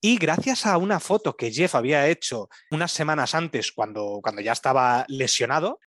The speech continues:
que también vemos que es un boyer. O sea, ¿qué coño haces haciendo fotos a, <laughs> aquí al vecindario? Pero bueno,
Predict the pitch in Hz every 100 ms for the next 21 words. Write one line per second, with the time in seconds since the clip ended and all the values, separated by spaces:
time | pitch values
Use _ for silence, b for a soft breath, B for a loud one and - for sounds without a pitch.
0 | - 180 170 - 117 117 123 135 147 -
1 | 117 117 - - 160 185 117 120 180 127
2 | 143 185 180 170 156 131 151 147 147 143
3 | 185 - 131 - - - - - - -
4 | 107 165 170 120 131 147 110 120 120